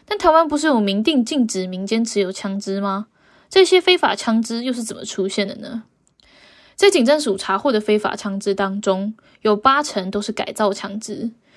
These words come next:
也就是先在模型店合法的购入操作枪，再让具有机械背景的人用简单的工具车工改造，就能变成一把土制手枪。比起一把动辄二十万从菲律宾走私进入台湾的制式手枪，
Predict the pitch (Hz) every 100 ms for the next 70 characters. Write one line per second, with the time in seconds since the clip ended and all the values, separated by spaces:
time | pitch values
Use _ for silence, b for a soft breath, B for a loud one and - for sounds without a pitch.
0 | b - 302 359 302 302 302 311 214 196
1 | 196 180 208 185 226 - 254 294 196 208
2 | 233 233 220 214 208 220 202 208 190 208
3 | B B B 339 320 302 302 311 196 196
4 | 247 247 247 220 220 202 190 160 147 160
5 | 220 b b b 320 302 247 214 247 262
6 | 220 226 240 254 208 240 214 214 214 -
7 | 220 214 220 226 - 302 233 262 226 208
8 | 202 202 185 - 208 220 220 214 - -
9 | - 196 226 B B B B - 359 294
10 | 294 220 196 277 220 208 247 247 202 220
11 | 214 220 208 233 233 233 226 226 202 -
12 | - 214 240 214 220 202 185 190 202 190
13 | 208 202 202 202 - - 202 196